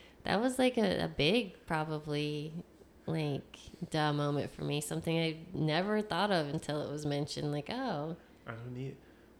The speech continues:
Speaker 2: but you wouldn't, all other information would point to, like, I should fully inflate my tires, right?
Speaker 1: Right,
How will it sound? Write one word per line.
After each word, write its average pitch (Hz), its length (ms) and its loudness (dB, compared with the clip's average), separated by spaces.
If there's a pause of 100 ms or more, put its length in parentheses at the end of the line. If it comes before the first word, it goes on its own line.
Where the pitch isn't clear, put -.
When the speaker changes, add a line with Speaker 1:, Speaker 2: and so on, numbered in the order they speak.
(640)
Speaker 2:
but 202 200 0
you 214 120 0
wouldn't, 196 520 0 (1200)
all 180 380 4
other 151 240 6
information 104 760 2
would 101 220 4
point 104 260 2
to, 101 80 0
like, 98 220 0
I 127 140 4
should 123 180 2
fully 110 340 4
inflate 117 320 2
my 120 160 2
tires, 98 460 2
right? 302 100 6
Speaker 1:
Right, 170 320 6